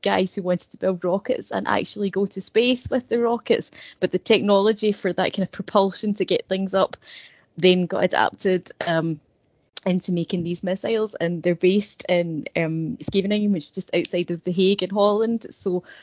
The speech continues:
there's a lot of, like, description about being on the beach, about being on the coast and the Low Country, and then it kind of coincides with,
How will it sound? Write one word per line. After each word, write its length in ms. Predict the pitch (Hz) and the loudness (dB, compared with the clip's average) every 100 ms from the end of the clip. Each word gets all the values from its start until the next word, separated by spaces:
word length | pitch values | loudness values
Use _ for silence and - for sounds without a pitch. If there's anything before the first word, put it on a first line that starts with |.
| - | -10
there's 120 | 180 196 | -4 2
a 60 | |
lot 180 | 190 185 | 6 6
of, 140 | 196 | 4
like, 160 | 202 160 | 2 0
description 560 | - - 185 - 185 175 | -2 0 0 0 -4 -2
about 340 | 156 156 - | -4 -4 -4
being 300 | 170 165 160 | -4 -2 -2
on 200 | 151 143 | -2 -2
the 60 | 131 | -2
beach, 400 | 190 202 - - | 0 0 0 -6
about 180 | - - | -6 -6
being 180 | 165 151 | -2 0
on 120 | 143 | -2
the 80 | 160 | -2
coast 500 | 202 180 185 - 160 | 0 2 2 0 2
and 260 | 156 147 - | 2 0 -2
the 80 | |
Low 180 | 165 175 | 0 0
Country, 500 | 180 190 185 - 185 - | 2 -2 -2 -4 -2 0
and 160 | 170 | 4
then 160 | 165 160 | 4 2
it 60 | |
kind 100 | - | -2
of 100 | 170 | -8
coincides 800 | - 226 226 202 - 170 165 - | -2 2 2 2 -2 -2 -4 -2
with, 320 | 151 156 - | 0 -2 -6